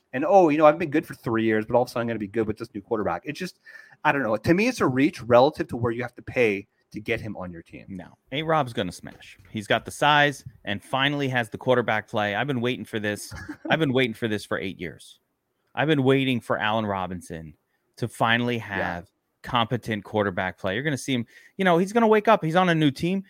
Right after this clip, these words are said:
Speaker 2: He wanted out in, in, uh, in, in, in Chicago. He wanted out. It's cold there. It's
Speaker 1: Mm-hmm.
Speaker 2: windy all the time. It's miserable. People shooting you up at the gas station. Like, who wants to live
Speaker 1: <laughs>
Speaker 2: there? Go to L A where it's warm. They shoot you up at the gas
Speaker 1: Chi-town.
Speaker 2: station,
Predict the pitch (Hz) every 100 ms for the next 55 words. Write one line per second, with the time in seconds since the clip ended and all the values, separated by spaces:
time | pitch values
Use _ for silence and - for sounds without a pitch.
0 | _ - 208 214 208 208 233 240 - -
1 | 135 - 127 117 113 101 95 85 _ _
2 | _ _ _ - 123 - 120 117 - _
3 | - 120 - 104 104 92 101 190 220 233
4 | 170 - - 120 160 147 151 143 127 98
5 | 107 131 131 127 117 120 120 120 120 117
6 | _ _ _ _ _ 117 135 135 127 117
7 | 165 135 - - 139 135 131 123 120 98
8 | 90 104 117 - 120 117 117 117 104 98
9 | 95 - - _ _ 160 254 320 254 202
10 | 208 170 151 160 - _ _ _ _ _
11 | _ _ 202 151 147 147 127 80 95 95
12 | 90 - - 147 185 95 - _ 95 -
13 | 104 101 90 95 - 82 52 - -